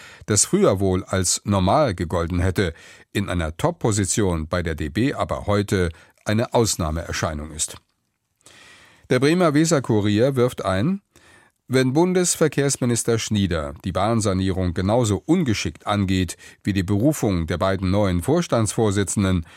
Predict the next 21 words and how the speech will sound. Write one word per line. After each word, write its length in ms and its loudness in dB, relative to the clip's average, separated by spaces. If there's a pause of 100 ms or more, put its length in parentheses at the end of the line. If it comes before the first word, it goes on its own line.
(200)
dann 200 2
sollten 440 0
die 140 -2
Kundinnen 580 0
und 200 0
Kunden 560 0
die 160 -2
Eisenbahn 720 -2 (200)
künftig 560 0
nur 120 0
noch 220 -2
für 380 2
nicht 500 0
notwendige 800 -2
Reisen 460 -4
nutzen." 400 -4 (1400)
Die 100 4
Rhein-Neckar-Zeitung 800 2
aus 140 -2
Heidelberg 480 0
mahnt: 480 -2